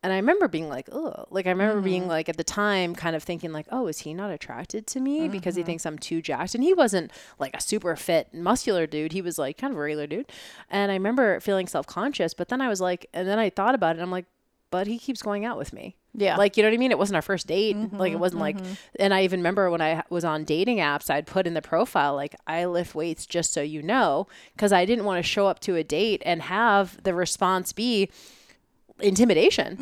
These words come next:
Speaker 1: you know,
Speaker 2: Mm-hmm.
Speaker 1: frankly. I didn't want
Speaker 2: Mm-hmm.
Speaker 1: people to be intimidated, or I didn't want men to not know that about me. And so I remember, like, looking at that through that filter of, like, "Oh my God, is he not attracted to me?" But then I was like, "But he keeps asking me out, so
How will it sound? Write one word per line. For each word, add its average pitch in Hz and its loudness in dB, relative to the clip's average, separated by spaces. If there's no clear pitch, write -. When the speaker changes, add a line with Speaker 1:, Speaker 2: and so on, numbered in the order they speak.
Speaker 1:
you 208 6
know, 175 6
Speaker 2:
Mm-hmm. 220 0
Speaker 1:
frankly. 170 0
I 151 2
didn't 196 -2
want 190 -2
Speaker 2:
Mm-hmm. 196 -6
Speaker 1:
people 185 -2
to 185 -6
be 175 -2
intimidated, 170 2
or 156 2
I 156 2
didn't 160 -6
want 156 -4
men 160 -4
to 165 -8
not 160 -2
know 160 2
that 135 0
about 127 -4
me. 147 -10
And 185 -4
so 185 6
I 170 8
remember, 190 4
like, 156 -2
looking 190 0
at 165 -4
that 156 0
through 175 -2
that 151 2
filter 170 -2
of, 147 -6
like, 147 -8
"Oh - -6
my 175 -8
God, 185 -4
is 151 -8
he 170 -8
not 151 -4
attracted 208 -2
to 185 -4
me?" 160 -4
But 151 -8
then 170 -6
I - -6
was 165 -8
like, 170 -6
"But 170 -8
he 202 -8
keeps 202 -8
asking 202 -4
me 175 -6
out, 220 -6
so 143 -2